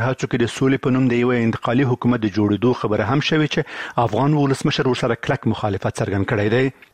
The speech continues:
ولسمشر اشرف غني چې د انتخاباتو له لارې د واک پر لېږدولو ټینګار کړی، په هر کې د سرچینو په حواله د استانبول د غونډې لپاره یوه نوې طرحه برابره کړې چې د موافقې په صورت کې به د سولې په چوکاټ کې د نوي حکومت د جوړولو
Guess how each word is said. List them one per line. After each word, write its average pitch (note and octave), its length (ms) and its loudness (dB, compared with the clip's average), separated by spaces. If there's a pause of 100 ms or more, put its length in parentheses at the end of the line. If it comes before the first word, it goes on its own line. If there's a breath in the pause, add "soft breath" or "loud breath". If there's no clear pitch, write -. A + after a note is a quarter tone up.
ولسمشر B2+ 500 0
اشرف A2+ 400 -2
غني B2 180 0
چې C3+ 160 -2
د C3+ 120 0
انتخاباتو B2+ 560 -2
له B2 160 2
لارې B2 340 0
د A#2+ 140 2
واک C3 260 0 (140)
پر A#2 80 0
لېږدولو A2 640 0
ټینګار A2+ 400 0
کړی، D3 140 0 (360 loud breath)
په C3 100 0 (120)
هر C#3+ 160 0
کې C#3 440 -4
د B2+ 200 2
سرچینو C3 420 0
په A#2+ 100 0
حواله A#2 300 2
د A2+ 120 2
استانبول A2+ 540 2
د C3+ 120 4
غونډې C3+ 340 2
لپاره C3 340 0
یوه A2 380 2
نوې B2 260 0
طرحه A2 240 -2
برابره G2+ 420 0
کړې C#3+ 220 0
چې F3 80 0 (480 loud breath)
د A#2+ 300 2
موافقې D3+ 500 -2
په - 120 -4
صورت C3 260 0
کې - 140 -2
به - 100 0
د - 80 -4
سولې D3+ 260 0
په - 140 -4
چوکاټ C3+ 340 -2
کې A2+ 160 -2
د A2+ 140 4
نوي D3+ 260 4
حکومت B2+ 380 0
د G2+ 100 -2
جوړولو G#2+ 400 4